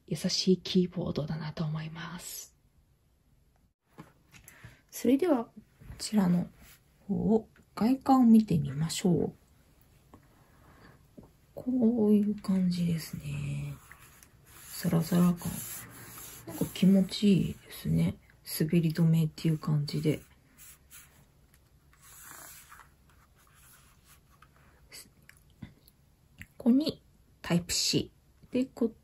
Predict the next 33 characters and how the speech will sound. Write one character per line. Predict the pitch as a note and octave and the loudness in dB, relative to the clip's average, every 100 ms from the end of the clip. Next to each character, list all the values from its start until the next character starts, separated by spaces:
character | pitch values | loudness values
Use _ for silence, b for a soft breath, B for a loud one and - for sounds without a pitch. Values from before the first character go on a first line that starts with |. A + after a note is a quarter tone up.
| _ | _
ち | - C4+ | -8 -6
で、 | A3 B3 C4+ - _ | 2 4 4 0 _
え | - | 0
ー | F3 F3 | 0 0
と、 | D#3+ | 0
ワ | F#3+ G#3 | 4 4
イ | F#3+ | 4
ヤ | E3+ | 4
レ | D#3+ | 2
ス、 | D3+ D3+ - - - | -2 -4 -6 -8 0
Bluetooth | F#3+ F#3+ F#3 - G3 F#3 | 4 4 4 2 2 0
か、 | - D#4 - b b b b _ _ - - | -2 -2 -2 b b b b _ _ -20 -10
き-、 | - - | -10 -2
え | - E3 D3+ D3+ | 2 4 4 2
ー | |
と、 | D#3 C#3+ D#3 - - - F3+ - _ _ _ _ _ _ | -2 -4 -4 -6 -8 -8 -10 -10 _ _ _ _ _ _
ユ | F#3 | 4
ー | E3+ | 6
エ | |
ス | D3+ - | 4 -6
ビ | E3+ F3+ _ _ _ | -12 -12 _ _ _
ー | |
で | - | -16
す | - | 0
ね。 | G3+ G3 G#3 b b b b _ _ _ _ _ _ _ - | 4 4 2 b b b b _ _ _ _ _ _ _ 0
で、 | D4 - - _ | 0 0 -6 _
こ | - G3+ | -4 -4
っ | - | -4
ち | - G3 | -4 2
で | G3 - | 2 2
Mac | F#3+ G3+ G3+ - _ - - - | 4 4 4 -6 _ -18 -14 2
か | C#4+ - _ _ | 2 2 _ _
Windows | G3 E3+ - - - - | 6 6 6 -4 -16 -16